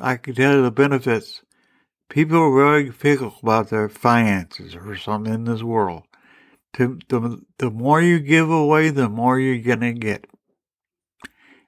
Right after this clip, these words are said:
Especially if you're doing the work with the Holy Spirit. He will bless this podcast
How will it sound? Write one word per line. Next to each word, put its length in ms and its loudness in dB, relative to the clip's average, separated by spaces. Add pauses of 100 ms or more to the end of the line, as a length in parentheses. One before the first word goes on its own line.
(120)
Especially 680 2
if 180 -6
you're 100 2
doing 480 0
the 100 0
work 420 0 (200)
with 160 0
the 140 -6
Holy 200 0
Spirit. 420 -4 (1300)
He 200 0
will 200 4
bless 640 2 (260)
this 180 2
podcast 800 0